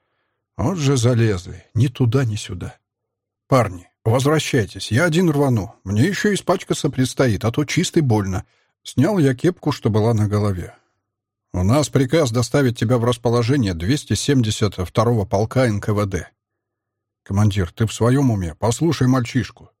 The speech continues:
Перешел я на «ты». «Да, подрываю я его авторитет сейчас знатно. Как бы в глаз не получить, надо смягчить. Поговорку знаете? Устами младенца глаголит истина. Ты же знаешь, нам тут несколько кварталов пройти нужно.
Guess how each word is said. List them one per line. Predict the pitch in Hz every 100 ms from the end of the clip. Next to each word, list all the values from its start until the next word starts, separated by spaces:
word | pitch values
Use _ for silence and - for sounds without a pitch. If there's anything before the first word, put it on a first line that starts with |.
| _ _ _
Перешел | - 110 - 120
я | 101
на | 101 104
«ты». | 95 80 - _ _ _
«Да, | 80 101 135 104
подрываю | 107 113 139 175 147
я | 127 143
его | 131 135
авторитет | 120 123 120 160
сейчас | - 117 131 120
знатно. | 117 131 - 87 - - _
Как | - 160
бы | 165
в | 143
глаз | 120 123 -
не | 131
получить, | 135 127 - 90 -
надо | 98 123 120
смягчить. | - 117 - 87 - _ _ _ -
Поговорку | 107 127 143 123 107
знаете? | 98 131 120 92 - _ -
Устами | 120 - 160 143
младенца | 135 135 120 165 135 107
глаголит | 95 123 143 127 -
истина. | 165 - 87 87 _ _ _ _ _ -
Ты | 123
же | 123
знаешь, | 123 131 104 -
нам | - 135
тут | 131 123 -
несколько | 107 139 - 135 131
кварталов | 139 131 147 127 110
пройти | 113 107 -
нужно. | 104 85 - -